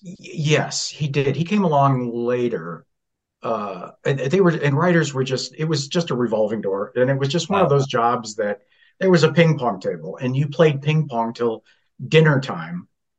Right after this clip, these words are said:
Speaker 1: And then after dinner, you'd knuckle down and start working on the next day's draft. It was just one of those shows where that
Speaker 2: Wow.
Speaker 1: was the schedule. So every night was midnight, and it, it was an exhausting way to try to write a show.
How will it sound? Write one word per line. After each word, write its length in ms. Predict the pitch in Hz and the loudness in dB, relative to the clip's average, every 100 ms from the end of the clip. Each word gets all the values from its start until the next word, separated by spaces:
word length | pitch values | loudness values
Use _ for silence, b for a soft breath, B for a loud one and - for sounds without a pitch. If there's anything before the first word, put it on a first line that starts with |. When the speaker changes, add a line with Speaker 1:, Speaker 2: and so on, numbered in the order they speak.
| _ | _
Speaker 1:
And 140 | 131 139 | 0 4
then 140 | 139 | 4
after 380 | 135 156 - 123 | 2 0 0 -6
dinner, 400 | 107 151 127 113 | 0 0 2 0
you'd 280 | 110 117 123 | -2 -6 0
knuckle 280 | 139 135 | 2 4
down 260 | 117 127 123 | 2 2 0
and 100 | 110 | -4
start 320 | - 120 117 | 0 0 2
working 300 | 120 123 127 | -2 0 -2
on 100 | 113 | -2
the 60 | 107 | -4
next 240 | 107 - | -6 -4
day's 240 | 113 104 95 | -4 -4 -6
draft. 440 | 98 95 71 - | -8 -8 -10 -12
It 80 | 120 | -8
was 140 | 123 | -6
just 320 | - 135 - | -2 -4 -4
one 200 | 120 127 | -2 -2
of 100 | 127 | 0
those 180 | 113 113 | 0 -2
shows 340 | - 110 107 101 | -2 -2 -4 -4
where 180 | 101 92 | -4 -2
that 280 | 110 113 - | -4 -4 -4
Speaker 2:
Wow. 160 | 104 | -4
Speaker 1:
was 320 | 101 - - _ _ _ _ _ _ - | -4 -6 -12 _ _ _ _ _ _ -6
the 140 | 120 | -2
schedule. 560 | - - 135 131 104 - | -2 2 4 4 -2 -6
So 240 | - 127 | -4 -2
every 340 | 147 165 147 139 | -2 0 2 4
night 300 | 135 127 104 | 4 2 -6
was 180 | 107 | -8
midnight, 520 | 113 120 104 85 76 _ | -4 -4 -6 -12 -14 _
and 380 | 127 123 113 110 | -6 -6 -6 -8
it, 60 | _ - - - 120 139 | _ -20 -18 -14 -10 -6
it 140 | 135 | -2
was 200 | 135 120 | -2 -2
an 80 | 127 | -4
exhausting 560 | 117 131 139 135 127 | -4 0 0 0 -2
way 120 | 113 104 | -2 -6
to 60 | |
try 220 | 95 - 95 | -6 -8 -8
to 80 | |
write 200 | 90 85 | -10 -12
a 40 | 80 | -14
show. 280 | - - | -18 -20